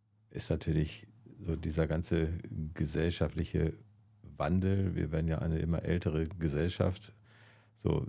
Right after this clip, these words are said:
wie, wie schafft man es auch für ältere Menschen, äh, die dann auch pflegebedürftig sind, die entsprechenden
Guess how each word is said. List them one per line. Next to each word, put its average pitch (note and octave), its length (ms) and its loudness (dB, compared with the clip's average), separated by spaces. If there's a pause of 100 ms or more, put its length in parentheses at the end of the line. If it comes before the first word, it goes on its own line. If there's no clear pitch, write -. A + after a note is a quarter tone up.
(100)
wie, E2+ 340 2 (440)
wie D#2+ 440 2
schafft - 360 -2
man E2 180 0
es - 320 -2
auch - 400 0 (400)
für D#2+ 320 2 (1000)
ältere E2+ 400 0
Menschen, E2+ 760 2 (320)
äh, F2 260 2
die D#2 200 -2
dann D#2 260 2
auch D2+ 320 -2 (180)
pflegebedürftig E2 760 2
sind, E2 240 0
die E2 80 0
entsprechenden D#2 880 0